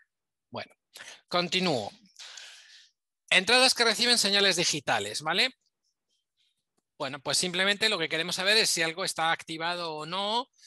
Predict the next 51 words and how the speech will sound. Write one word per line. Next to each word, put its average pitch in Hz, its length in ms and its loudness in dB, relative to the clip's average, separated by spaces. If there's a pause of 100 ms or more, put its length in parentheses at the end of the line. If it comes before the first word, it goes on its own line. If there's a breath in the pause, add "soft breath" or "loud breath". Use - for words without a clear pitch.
(160 loud breath)
del 147 240 -2
mundo 160 280 -2
exterior, 143 600 -4
¿no? 165 320 -10
Y 135 100 -8
aquí, 151 260 -2
bueno, 143 220 -6
pues 139 80 -4
las 131 100 0
señales 147 240 0
digitales 165 360 0
son 160 100 -4
mucho 160 220 -6
más 151 120 -4
sencillas 180 960 -4
porque 156 280 0
lo 147 120 0
único 160 200 -2
que 160 60 -2
queremos 160 300 -2
saber 170 340 0
es, 175 340 0 (300 soft breath)
eh, 131 380 -6
si - 160 -2
ha 151 40 -2
ocurrido 156 400 -6
algo 175 300 -2
o 139 80 -4
no 135 140 -6
ha 139 40 -4
ocurrido, 120 460 -8
si - 100 0
algo 135 140 -2
está 143 160 -2
encendido 151 440 0
o 139 60 0
no, 151 220 0
si - 140 0
alguien 135 200 -4
ha 135 80 -4
pisado 139 360 -2
el 131 100 -6
cable 139 320 -2
o 131 40 -6
no, 156 220 -6
si - 120 -4
ha - 20 -2
habido 139 200 -6
movimiento 139 640 -2
o 127 140 0
no, 170 280 0